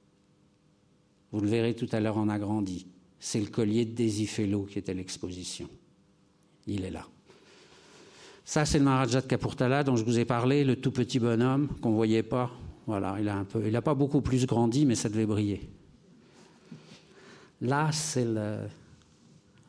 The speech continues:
Maharaja de Patiala. Et alors, vous voyez sur le côté une ceinture faite par Boucheron,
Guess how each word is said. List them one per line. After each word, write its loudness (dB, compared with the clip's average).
Maharaja -2
de -12
Patiala. -8
Et -4
alors, 0
vous -4
voyez 0
sur -2
le -2
côté -2
une -2
ceinture -2
faite -6
par -4
Boucheron, -4